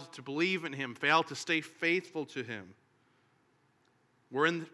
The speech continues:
in it for their own pride and glory rather than the glory of Christ. You had Paul murdered Christians.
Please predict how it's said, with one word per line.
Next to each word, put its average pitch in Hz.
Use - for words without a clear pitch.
in 156
it 175
for 160
their 147
own 160
pride 151
and 147
glory 147
rather 135
than 139
the 135
glory 131
of 127
Christ. 147
You 123
had 131
Paul 160
murdered 151
Christians. -